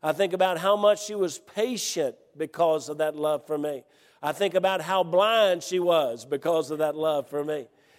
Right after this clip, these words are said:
And so, the, but, uh, number one, what we're gonna illustrate is what's called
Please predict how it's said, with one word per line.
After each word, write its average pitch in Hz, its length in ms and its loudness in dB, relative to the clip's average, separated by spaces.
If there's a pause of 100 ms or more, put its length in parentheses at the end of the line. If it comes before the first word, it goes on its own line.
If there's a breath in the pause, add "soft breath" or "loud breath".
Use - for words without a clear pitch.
(140 soft breath)
And 156 160 2
so, 185 380 4 (760)
the, 175 380 4 (120)
but, 175 280 2
uh, 190 100 6
number 220 320 6
one, 214 440 6 (280 loud breath)
what 202 220 4
we're 196 80 6
gonna 208 160 4
illustrate 190 540 2
is 190 640 -2 (160)
what's 196 280 -2
called 185 640 6